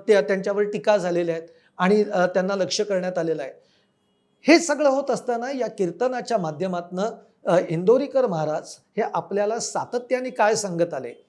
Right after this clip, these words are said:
की साधी रा-, साधी राहणी हेच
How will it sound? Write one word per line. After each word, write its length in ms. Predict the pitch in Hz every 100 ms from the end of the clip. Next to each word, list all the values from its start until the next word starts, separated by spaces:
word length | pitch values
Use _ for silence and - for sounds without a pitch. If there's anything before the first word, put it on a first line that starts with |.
| _ _ _ _
की 420 | 269 311 - - -
साधी 520 | - - 214 254 339
रा-, 220 | 320 233 -
साधी 440 | - 208 214 311
राहणी 580 | 262 202 240 190 - - _ _ _ _ _ _ _ -
हेच 380 | 285 - -